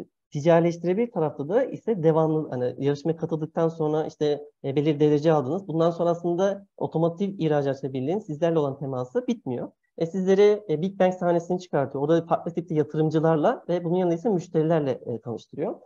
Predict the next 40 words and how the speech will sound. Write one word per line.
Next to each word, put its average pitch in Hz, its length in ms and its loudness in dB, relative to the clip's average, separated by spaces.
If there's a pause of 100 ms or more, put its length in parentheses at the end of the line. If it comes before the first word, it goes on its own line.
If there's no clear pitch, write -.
(240)
E, 160 100 4
geçtiğimiz 185 480 2
yıl 196 140 4
mesela 180 220 -4
iki 165 200 -6
bin 170 60 2
yirmi 170 260 4
iki 165 180 -10
finalistleri, 160 680 0 (220)
e, 151 180 0
hem, 190 180 4
e, 175 180 -2
yarışmada 165 920 2
sunum 170 180 0
yaparken 170 440 2
jüriler 165 420 0
zaten 165 480 -2
tamamen 180 380 0
otomotiv 160 440 -4
sektöründen, 147 800 -4 (280)
e, 147 160 -2
doğrudan 160 340 6
oranın 160 300 2
AR-GE 151 260 0
müdürleri, 123 640 -6
oranın 147 320 -2
yönetim 151 420 -2
kurulundaki 131 520 -6
kişilerden 143 540 -4
oluşmakta. 113 720 -10 (240)
E, 156 280 0
bunlar 190 240 4
da 185 60 6
aslında 214 240 0
sizin 196 220 -6
ilk 202 200 -8
aşamada 185 380 -4
birer 202 260 -4
potansiyel 165 540 -2
müşterileriniz. 147 720 -6